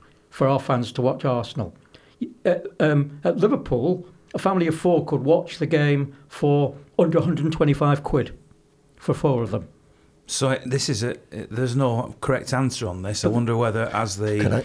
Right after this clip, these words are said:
Speaker 3: can I just give an example there of the
Speaker 2: Yeah.
Speaker 3: kind of conversation we've had? So over the, over the last eighteen months, we've floated the idea a couple of times of maybe, uh, what to do about platinum and gold, and, and whether or not we would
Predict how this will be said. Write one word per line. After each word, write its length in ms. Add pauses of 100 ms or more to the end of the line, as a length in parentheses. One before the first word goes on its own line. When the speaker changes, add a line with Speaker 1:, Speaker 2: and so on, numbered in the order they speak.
Speaker 3:
can 120
I 100
just 140
give 140
an 60
example 440
there 140
of 80
the 80
Speaker 2:
Yeah. 100
Speaker 3:
kind 140
of 40
conversation 540
we've 100
had? 240
So 340 (360)
over 220
the, 120
over 220
the 180
last 280
eighteen 280
months, 220
we've 300 (580)
floated 500
the 120
idea 380
a 60
couple 240
of 60
times 300
of 100
maybe, 540
uh, 260
what 180
to 80
do 340 (220)
about 260
platinum 440
and 160
gold, 360
and, 220
and 200
whether 220
or 100
not 340
we 160
would 240